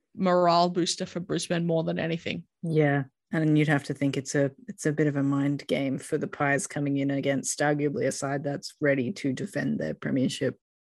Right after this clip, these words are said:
Speaker 2: On that note, who are you tipping?
Speaker 1: You go first.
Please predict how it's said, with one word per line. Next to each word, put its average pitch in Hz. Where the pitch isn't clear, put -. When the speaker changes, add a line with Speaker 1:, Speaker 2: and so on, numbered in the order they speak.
Speaker 2:
On 214
that 143
note, 69
who 175
are 190
you 196
tipping? 156
Speaker 1:
You 226
go 226
first. 220